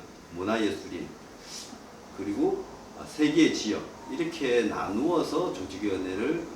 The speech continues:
어, 결성하고, 어, 그렇게 이제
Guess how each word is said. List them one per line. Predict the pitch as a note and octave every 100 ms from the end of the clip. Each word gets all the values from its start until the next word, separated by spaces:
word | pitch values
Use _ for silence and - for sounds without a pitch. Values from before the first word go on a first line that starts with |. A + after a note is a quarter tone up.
| - -
어, | D#2+ -
결성하고, | F#2 F2 G2 F2 F2
어, | D#2 - - - - - - - - - - - - -
그렇게 | - -
이제 | G2